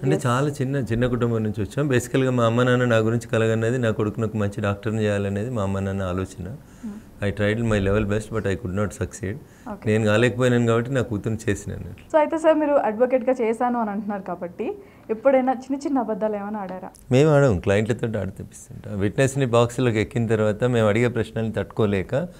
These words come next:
Speaker 1: ఆ.
Speaker 2: ఏం చెప్పాలో ఆ ప్రశ్నకి సమాధానం తెలియక
Speaker 1: Hmm.
Speaker 2: కొన్ని కొన్నిసార్లు వాళ్ళు అబద్ధాలు ఆడుతుంటారు. అది అబద్ధం అని మాకు తెలుసు, ఎందుకంటే దాని తర్వాత నెక్స్ట్ ప్రశ్నకి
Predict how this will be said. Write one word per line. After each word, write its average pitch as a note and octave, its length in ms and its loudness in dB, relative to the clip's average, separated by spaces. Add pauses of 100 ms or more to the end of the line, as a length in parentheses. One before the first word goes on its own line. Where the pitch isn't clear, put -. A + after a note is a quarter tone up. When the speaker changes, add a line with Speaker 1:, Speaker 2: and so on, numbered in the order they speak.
(140)
Speaker 1:
ఆ. G#3 100 -10 (220)
Speaker 2:
ఏం C#3 200 6
చెప్పాలో C3+ 340 6
ఆ B2+ 40 6
ప్రశ్నకి A2+ 400 0
సమాధానం A2 500 2
తెలియక A2 320 4
Speaker 1:
Hmm. C3 720 -2
Speaker 2:
కొన్ని B2+ 160 0
కొన్నిసార్లు C3+ 400 2
వాళ్ళు A#2+ 180 6
అబద్ధాలు A2+ 360 4
ఆడుతుంటారు. A2 480 2
అది C3+ 160 4
అబద్ధం A#2+ 280 4
అని B2+ 140 4
మాకు A2+ 260 -2
తెలుసు, A2 340 0
ఎందుకంటే C3 400 0
దాని B2 200 2
తర్వాత B2 280 2
నెక్స్ట్ B2 340 -2
ప్రశ్నకి B2+ 500 -2